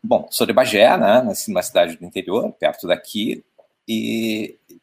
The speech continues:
e aí, bem, a minha família achou que eu ia sempre querer ficar lá e tá, e aí quando chegou no último ano, assim, né, enfim,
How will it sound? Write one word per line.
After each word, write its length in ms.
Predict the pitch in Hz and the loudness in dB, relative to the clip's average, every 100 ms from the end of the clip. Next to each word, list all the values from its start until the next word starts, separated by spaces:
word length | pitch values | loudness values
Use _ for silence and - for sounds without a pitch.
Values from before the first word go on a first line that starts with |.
| _ | _
e 160 | 254 302 | -2 2
aí, 480 | 160 196 226 220 254 | 2 0 -2 -2 -6
bem, 440 | - 220 214 113 | -4 -2 0 0
a 40 | |
minha 120 | 123 135 | 0 2
família 340 | 160 202 175 | 2 4 0
achou 240 | 160 175 | 2 0
que 120 | - - | 0 -2
eu 240 | - - | -4 -6
ia 220 | - - - | -6 -2 0
sempre 260 | 190 196 | -2 -4
querer 240 | 170 170 160 | -2 -2 -2
ficar 260 | - - | 0 0
lá 360 | 208 - 180 - | 0 0 2 2
e 80 | - | 2
tá, 420 | - - - - | 2 2 4 2
e 120 | - | 2
aí 100 | 208 | 2
quando 220 | - 339 294 | 0 -4 -2
chegou 460 | - 208 202 208 - - | -2 0 0 -2 -8 -4
no 140 | 156 | 0
último 460 | 180 277 - 131 131 | 0 0 0 4 6
ano, 320 | 196 160 101 | 8 6 4
assim, 320 | - - 175 | 0 -2 0
né, 360 | 247 269 151 120 | 4 4 2 -2
enfim, 380 | - 170 180 | -4 -4 -6